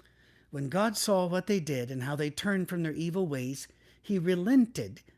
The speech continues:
and did not bring on them the destruction he had threatened." So God had some flexibility built into the plan here. He was, um, he was ready to say, "Okay,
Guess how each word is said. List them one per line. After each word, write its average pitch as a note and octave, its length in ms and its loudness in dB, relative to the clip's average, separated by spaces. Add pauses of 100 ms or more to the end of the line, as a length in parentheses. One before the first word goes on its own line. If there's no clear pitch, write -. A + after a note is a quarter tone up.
and D#3+ 200 -2
did G3 140 2
not G3+ 280 0
bring F#3+ 260 0
on C#3+ 200 0
them C3+ 260 -2
the D3 80 -4
destruction D#3 720 -4 (160)
he D#3 200 -2
had C#3+ 200 -4
threatened." - 600 -8 (880)
So - 240 -6
God F3 320 2
had A3 220 0
some F#3 160 0
flexibility F3+ 720 -2
built C3 320 -4
into C3 300 -4
the A2+ 80 -12
plan A3 400 -2
here. C3+ 280 -4 (480)
He E3 180 -4
was, A3+ 240 0
um, D3+ 440 -2
he F#3 100 -2
was A#3+ 260 -2
ready C#3 320 -2
to F#3+ 140 -4
say, D3+ 460 -2 (400)
"Okay, F#3 520 -2